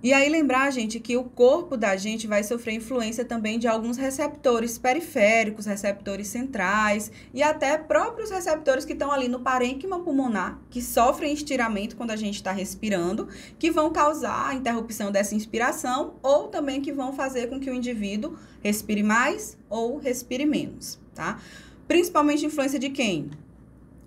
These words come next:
Hidrogênio, dióxido de carbono, níveis de pressão de oxigênio. Então, se o indivíduo ele passa por um processo acidótico, por exemplo, ele vai aumentar a respiração dele,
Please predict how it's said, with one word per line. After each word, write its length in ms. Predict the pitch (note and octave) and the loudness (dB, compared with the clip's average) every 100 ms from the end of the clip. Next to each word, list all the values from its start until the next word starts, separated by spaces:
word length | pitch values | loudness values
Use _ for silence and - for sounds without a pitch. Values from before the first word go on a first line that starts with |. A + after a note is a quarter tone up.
| - | -8
Hidrogênio, 840 | F#3+ F#3+ G3+ A3+ A3+ A3 G#3+ G#3 G#3+ - - - | 0 4 4 4 -2 0 -2 -2 -8 -14 -20 -20
dióxido 460 | F3 G3 G3+ G3+ G3 | -2 6 6 6 -2
de 120 | F3+ | -8
carbono, 880 | F3+ G#3 G3+ G3+ G3+ G3 F#3+ G3 - - - | -4 -4 -2 -2 -2 -4 -8 -10 -14 -14 -2
níveis 640 | A3+ C4+ D4 D4 A#3+ A3 G3 | 2 4 4 4 0 0 -2
de 120 | G#3 | -2
pressão 440 | G#3 G3 G3 F3+ | 0 0 -2 -4
de 140 | F3+ F3 | -2 0
oxigênio. 840 | E3+ - A3+ G3+ F#3 F3+ F3+ F3+ - - - | -2 -4 -6 -2 -2 0 -2 -4 -10 -18 -4
Então, 160 | G#3 | 0
se 160 | G#3 B3+ | 2 2
o 40 | |
indivíduo 440 | A#3+ A#3+ A#3 C4 D4 | 2 2 0 2 4
ele 140 | D4+ | 4
passa 400 | D#4 A3 F#3+ G3 | 2 0 0 -2
por 160 | F#3+ G3 | -6 -6
um 80 | G3+ | -4
processo 440 | F#3 F#3 E3 D#3+ | -4 -2 -4 -2
acidótico, 840 | E3+ - F3 F3 F3+ G3 F#3+ - F3 | -4 -4 -4 4 6 4 2 -10 -6
por 180 | E3+ | -2
exemplo, 680 | E3 D#3 E3+ F3+ F#3+ E3 D3 - - - - - | -2 -4 -4 -4 -6 -8 -10 -14 -20 -20 -20 -8
ele 200 | - F3+ | -2 0
vai 180 | F3 D#3+ | 2 0
aumentar 360 | D#3+ F3 A#3 G3+ | 0 0 0 -2
a 40 | |
respiração 640 | G3 G3+ - A3+ A#3 B3+ D4 | -2 -6 -4 -4 -4 -4 0
dele, 320 | D4 F#3 E3 | 0 0 -4